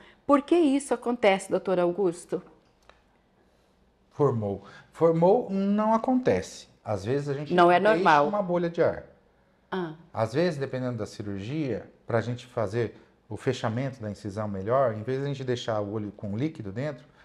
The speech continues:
Speaker 2: a gente deixa ele com ar. Porque o ar, ele faz com que essa incisão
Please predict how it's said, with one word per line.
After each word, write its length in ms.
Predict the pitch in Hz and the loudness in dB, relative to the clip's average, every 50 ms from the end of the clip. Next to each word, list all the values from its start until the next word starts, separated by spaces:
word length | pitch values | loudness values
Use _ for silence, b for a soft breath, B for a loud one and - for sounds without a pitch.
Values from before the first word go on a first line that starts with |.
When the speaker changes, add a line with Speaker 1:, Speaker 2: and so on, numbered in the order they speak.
| b b b | b b b
Speaker 2:
a 80 | - 107 | -8 -6
gente 260 | 113 131 127 120 127 | -6 -6 -6 -8 -6
deixa 260 | 123 135 131 - 143 | -6 -6 -4 -4 -6
ele 100 | 135 127 | -6 -6
com 220 | 131 - - 165 151 | -8 -2 0 0 2
ar. 320 | 139 127 123 120 - - b b b b b b b _ _ | 2 0 -2 -2 -6 -12 b b b b b b b _ _
Porque 200 | - 117 - 156 | -18 -4 0 0
o 160 | 147 143 135 | 2 4 4
ar, 400 | 135 143 156 175 175 160 131 - | 6 6 6 6 6 4 4 2
ele 180 | 131 135 139 135 | 0 -2 -2 -4
faz 300 | - - 135 135 139 - | 0 0 2 2 2 0
com 180 | - - 151 143 | -2 -6 -6 -6
que 240 | - - 143 139 | -4 -4 -2 2
essa 280 | 131 131 123 - - 131 | 2 2 0 0 -2 -2
incisão 760 | 127 127 123 127 - - 117 104 104 123 147 160 160 143 123 | -2 -2 -4 -6 -6 -6 -6 -4 0 0 2 2 0 -2 -6